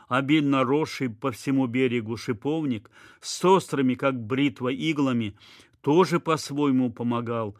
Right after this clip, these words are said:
держать оборону. Но едва заметную тропинку среди густой травы я разглядел и старался идти по ней.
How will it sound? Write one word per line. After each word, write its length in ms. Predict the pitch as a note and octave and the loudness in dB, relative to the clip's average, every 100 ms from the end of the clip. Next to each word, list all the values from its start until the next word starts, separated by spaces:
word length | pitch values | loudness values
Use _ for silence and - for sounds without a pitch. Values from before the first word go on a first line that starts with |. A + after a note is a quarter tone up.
| _ - | _ -8
держать 560 | A#2 A2 - B2+ A2+ | -4 -4 -2 -4 -2
оборону. 640 | A2+ A2 A2 A2 G2+ F#2 - _ _ - - - - - | -6 -6 -6 -6 -6 -10 -16 _ _ -20 -20 -20 -20 -6
Но 180 | C#3 E3 | 4 8
едва 380 | F3 E3+ F3 E3 | 8 6 4 6
заметную 600 | F3 F3 F3+ E3+ D#3+ D3+ | 4 4 2 0 -2 0
тропинку 640 | D#3 D#3 E3 F#3 F3 D#3+ | 2 2 2 -2 -2 -6
среди 320 | - D3+ C#3 | -4 -2 0
густой 400 | C3 B2+ - D3+ | -2 -2 -2 -2
травы 380 | B2+ B2+ B2+ D3 | 0 0 2 0
я 280 | D3 C3 C3 | 0 2 4
разглядел 840 | D3+ D3 C#3 F3 E3 C#3 C3+ C3+ - - - - | 4 4 0 0 2 2 2 0 -6 -20 -20 -2
и 120 | D3 | -2
старался 680 | - D3+ C#3 C#3+ D3 D3+ D3+ | 2 4 6 4 2 0 -2
идти 300 | - - D3+ | -2 -4 -2
по 180 | C3+ C3 | 0 0
ней. 340 | B2 G#2 | 0 -4